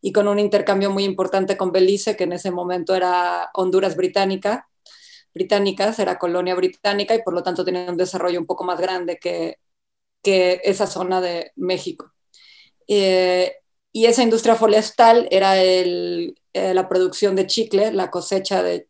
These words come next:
chicle, que es muy parecido al caucho, pero en este caso es goma de mascar. El proceso de explotación es muy parecido. Eh, y fue la industria que desarrolló toda esta zona del sureste del país, el sur de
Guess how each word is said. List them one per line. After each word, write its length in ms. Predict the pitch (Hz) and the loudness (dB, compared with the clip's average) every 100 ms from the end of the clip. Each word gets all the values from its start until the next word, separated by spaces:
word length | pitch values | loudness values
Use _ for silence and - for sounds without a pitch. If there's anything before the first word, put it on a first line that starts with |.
| _ - | _ -6
chicle, 440 | - 208 190 196 | 0 0 0 -2
que 80 | 190 | -2
es 60 | |
muy 140 | 190 185 | -4 -4
parecido 380 | 185 175 190 190 | -2 0 0 2
al 140 | 180 | 2
caucho, 560 | 196 196 190 202 208 _ - _ _ _ _ _ | 4 2 0 -4 -6 _ -20 _ _ _ _ _
pero 320 | 202 190 175 180 | 0 2 2 -2
en 100 | 180 | -4
este 220 | - 190 | -6 -4
caso 220 | 180 185 | -2 -2
es 60 | 175 | -4
goma 220 | 180 180 | -2 -2
de 100 | 175 | -4
mascar. 520 | 175 - 196 196 - _ _ _ _ _ _ _ | -6 -4 -2 -2 -6 _ _ _ _ _ _ _
El 160 | 220 196 | -10 -4
proceso 320 | 208 214 208 | -2 0 2
de 60 | 208 | 2
explotación 480 | - 190 196 196 190 | 2 -2 0 -2 -2
es 60 | |
muy 120 | 196 | -2
parecido. 560 | 190 202 196 226 226 - _ _ _ - - _ _ | 0 -2 4 4 4 -2 _ _ _ -20 -20 _ _
Eh, 840 | - 196 185 180 175 170 170 170 - _ _ _ - | -8 -2 -2 -2 -4 -4 -6 -8 -12 _ _ _ -8
y 100 | 214 | 4
fue 160 | 226 | 6
la 80 | 214 | 8
industria 360 | 208 196 208 208 | 6 0 2 2
que 80 | |
desarrolló 540 | 190 185 190 190 190 190 | 2 2 0 2 2 2
toda 180 | 196 190 | 2 0
esta 220 | 185 180 | 0 -4
zona 380 | 185 180 185 180 | -2 -2 -2 -2
del 160 | 170 | -4
sureste 420 | - 180 180 - | -4 -4 -4 -4
del 160 | 180 165 | -6 -4
país, 340 | 185 196 208 | 0 0 0
el 120 | 185 - | -4 -4
sur 260 | 190 180 | -2 -2
de 320 | 175 175 180 | 0 -4 -6